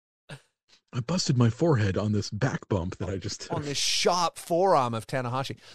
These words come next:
Speaker 2: Look, I, I was really hoping, and especially after, like you said, the, the books had kind of lent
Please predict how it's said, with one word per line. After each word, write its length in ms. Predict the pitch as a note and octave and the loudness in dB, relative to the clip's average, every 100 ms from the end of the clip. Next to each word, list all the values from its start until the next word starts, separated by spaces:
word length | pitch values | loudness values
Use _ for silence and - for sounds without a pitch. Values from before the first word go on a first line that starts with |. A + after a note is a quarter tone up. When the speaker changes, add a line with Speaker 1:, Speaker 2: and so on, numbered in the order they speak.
| - | 0
Speaker 2:
Look, 220 | G#3+ - | 0 4
I, 300 | A3 A3+ A3 E3+ _ _ _ _ _ _ _ _ _ _ _ _ | 4 4 2 -4 _ _ _ _ _ _ _ _ _ _ _ _
I 140 | C#3 | 0
was 220 | G#3 A3+ C3 | 0 0 -2
really 380 | C#3 E3 D#3+ B2+ | 0 2 2 2
hoping, 600 | B2+ B2 B2 G2 G2 G2 | 4 2 0 -6 -8 -12
and 80 | A2 | -10
especially 380 | - C#3+ - | -8 -6 -4
after, 640 | C#3 B2 B2+ A2+ G#2+ G#2 F#2 - _ _ _ | -2 -4 -4 -2 -2 -4 -6 -12 _ _ _
like 180 | G#2+ G#2+ | -14 -12
you 80 | G2+ | -8
said, 480 | G2 G2 F#2 F2+ F#2 - | -6 -6 -10 -12 -16 -16
the, 380 | G2+ F#2+ F2+ F#2 | -12 -10 -12 -16
the 60 | - _ | -20 _
books 480 | D#3+ - - - - _ _ _ _ _ | -8 -4 -4 -4 -6 _ _ _ _ _
had 140 | A2 - | -12 -4
kind 180 | A#2+ G2+ | -4 -4
of 100 | F#2+ | -8
lent 440 | A#2+ B2 B2 B2 | -12 -2 -2 -2